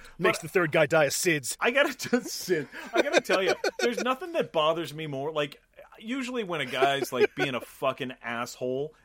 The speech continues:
Speaker 2: and you're like, "Okay, this guy's gonna get his comeuppance," the Japanese girls are in the background just fucking laughing as,
Speaker 1: Yep.
Speaker 2: like, and you're like, "Fuck, like, you can't hit them," <laughs> right? But it's so, but you,
Speaker 1: Yeah.
Speaker 2: you want them to get hit 'cause they're just like,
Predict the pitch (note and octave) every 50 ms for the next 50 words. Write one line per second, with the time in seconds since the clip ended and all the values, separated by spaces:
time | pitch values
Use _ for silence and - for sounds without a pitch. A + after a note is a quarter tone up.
0 | _ - C3+ C3 C3 B2 A#2+ A#2 A2+ C3 C3+ B2+ - B2+ A#2 A#2 C3 - - D3
1 | C3 B2+ A#2 - B2+ A#2 A2+ F#2+ A#2+ A2+ A#2+ A#2 - - C3+ A#2 A2+ A2 A2+ -
2 | C#3 D3 E3 - - - - - - _ _ - D#3 D#3 D3+ C#3 - F3 F3+ G#3
3 | G#3+ - F#3 D#3+ D#3 D#3+ C#3+ - - B2 B2+ C3+ C#3+ C#3+ - C3+ C3 B2+ A#2+ G2+
4 | - A#2 - A#2 B2+ - C#3+ C3 C#3 D3+ C3+ B2 B2+ - - - D3 C#3+ C#3+ -
5 | B2+ A#2 G2+ F#2+ G2 G2+ G2+ A#2+ - - E3 E3+ F#3 F3+ F3 - _ - C3+ C3+
6 | B2 A#2 A#2 G#2 F#2+ - - - _ - D#3 F3+ F3 C#3 - _ - F#3+ D#3+ D3
7 | C#3+ - - D#3+ D3+ D3 C#3+ C#3 C3 B2 - _ _ _ - G3+ A3 F#3 - -
8 | - C3+ B2+ A#2 - - - C#3 C3+ - - A3+ A3+ A3 D3 - E3 F#3 - -
9 | C3+ C#3 D#3+ D3 G2 F#2+ C3 E3 _ - C#4 A#3+ - - G3 F3+ F3 F3 - F3
10 | D3 D3+ - - - F#3 E3+ D#3 A#3 - - - - G#3 E3+ - - B3 - F3
11 | D3 B2 G#2+ - F3+ A3 A#3+ F3 C3+ B2+ C3 D#3 E3+ F3 - G#3 G3 F#3 G#3 F#3+
12 | G#3+ A3 G3 F3 G3 G#3 C4 - - - - - G#3 F3+ D#3+ F3 E3 D#3 E3+ D#3+
13 | D#3+ - D3 B2+ A#2 A#2